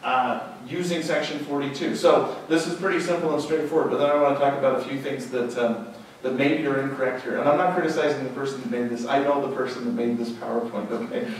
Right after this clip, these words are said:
And he's a great guy, but we have philosophical disagreements. We have never come to fisticuffs, but we might someday. All right, so first thing that happens, you consecrate all to the church for the poor.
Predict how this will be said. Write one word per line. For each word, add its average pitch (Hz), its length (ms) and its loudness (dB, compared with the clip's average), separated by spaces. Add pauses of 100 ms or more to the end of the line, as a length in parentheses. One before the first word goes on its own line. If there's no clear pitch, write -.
(140)
And 156 140 2
he's 160 160 2
a - 20 0
great - 280 -2
guy, - 160 0
but 113 160 -4
we 135 100 -8
have 131 160 -8
philosophical 101 600 -8
disagreements. - 640 -10
We 127 80 -10
have 127 240 -4
never 120 180 -2
come 117 200 -6
to 117 140 -4
fisticuffs, 107 520 -6
but 104 240 -8
we 123 100 -8
might 101 260 -4
someday. - 320 -10 (520)
All 190 80 4
right, - 240 4
so 233 320 4
first 269 260 6
thing 247 140 6
that 214 180 2
happens, 165 560 0 (180)
you 190 140 -4
consecrate 196 720 2
all 170 340 6
to 165 100 0
the 165 80 -2
church 143 300 -6
for - 220 -10
the 139 100 0
poor. - 320 -4